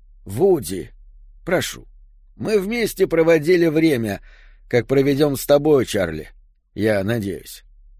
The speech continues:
Но сначала нужно поесть, потому что, я думаю, сегодня ты проделал долгий путь".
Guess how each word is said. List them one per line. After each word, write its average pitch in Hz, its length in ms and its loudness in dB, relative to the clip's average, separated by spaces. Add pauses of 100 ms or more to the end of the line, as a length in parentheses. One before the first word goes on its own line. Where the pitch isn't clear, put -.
Но 98 80 -6
сначала 190 460 0
нужно 185 340 2
поесть, 160 420 0
потому 127 320 -4
что, - 140 -6
я 120 140 0
думаю, 170 360 -2 (300)
сегодня 151 420 0
ты 170 140 -2
проделал 143 500 2
долгий 117 400 -2
путь". - 380 -16